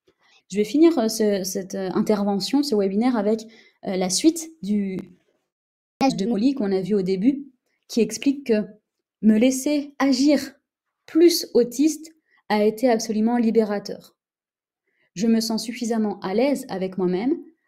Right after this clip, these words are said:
pour agir de la manière qui me convient le mieux. J'embrasse mon écolalie et maintenant, je me sens libre de chanter et de répéter des phrases qui me semblent agréables. Je claque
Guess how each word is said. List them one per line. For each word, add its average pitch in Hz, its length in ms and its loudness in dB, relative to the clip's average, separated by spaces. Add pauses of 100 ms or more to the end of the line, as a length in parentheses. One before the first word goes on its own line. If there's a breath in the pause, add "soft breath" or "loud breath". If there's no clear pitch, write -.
(160 loud breath)
pour 220 240 0
agir 247 580 0
de 196 120 -4
la 208 140 2
manière 208 480 -2
qui - 140 -12
me 175 100 -6
convient 220 480 0
le 214 120 -2
mieux. 226 280 -4 (760)
J'embrasse 233 580 0
mon 233 180 0
écolalie 214 640 -2 (360)
et 208 100 0
maintenant, 202 640 0
je 185 120 -6
me 196 120 -2
sens 185 200 0
libre 254 200 4
de 208 100 -2
chanter 196 540 -4 (280 loud breath)
et 202 120 0
de 190 120 2
répéter 254 560 2
des 233 160 2
phrases 247 360 -4
qui - 100 -6
me 214 120 0
semblent 220 300 -6
agréables. 196 480 -6 (920)
Je 190 140 0
claque 202 440 -4